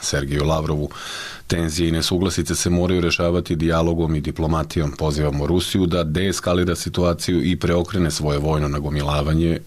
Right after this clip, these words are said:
u i oko Ukrajine i Belorusije”, objavio je Borrell na Twitteru.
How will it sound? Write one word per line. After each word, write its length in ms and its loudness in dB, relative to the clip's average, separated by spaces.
u 200 2
i 180 0
oko 320 -2
Ukrajine 500 0
i 40 2
Belorusije”, 600 2
objavio 420 0
je 60 2
Borrell 360 0
na 100 -2
Twitteru. 440 0